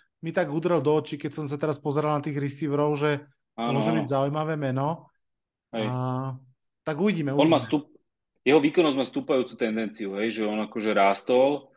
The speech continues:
Speaker 2: aj napriek tomu, že teda je, je pomerne mladý, však on je iba, mm, tretím rokom na tej univerzite, a, ale myslím si, že bude v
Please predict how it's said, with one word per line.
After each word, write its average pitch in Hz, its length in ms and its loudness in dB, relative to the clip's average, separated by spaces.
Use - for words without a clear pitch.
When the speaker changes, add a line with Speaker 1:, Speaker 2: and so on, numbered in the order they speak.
Speaker 2:
aj 107 240 -4
napriek - 240 -4
tomu, 110 240 2
že 101 80 -4
teda 104 320 0
je, 101 240 2
je 98 80 -6
pomerne 104 480 -2
mladý, 95 400 0
však - 160 -8
on 101 160 -6
je 98 80 -2
iba, 98 160 0
mm, 104 480 -8
tretím 104 320 2
rokom 101 320 0
na 101 160 0
tej 101 160 2
univerzite, 98 800 0
a, 104 120 -8
ale 95 400 4
myslím 117 340 2
si, 101 60 -2
že 101 160 2
bude 98 240 2
v 95 80 -2